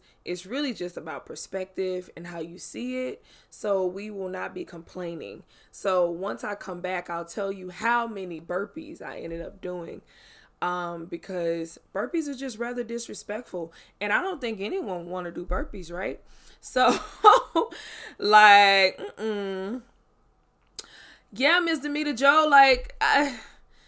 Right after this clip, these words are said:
you, you shouldn't wanna do these burpees. So just be really positive to yourself this week.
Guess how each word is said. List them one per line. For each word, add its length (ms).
you, 180
you 260
shouldn't 280
wanna 220
do 140
these 180
burpees. 680
So 240
just 240
be 140
really 240
positive 520
to 120
yourself 400
this 240
week. 220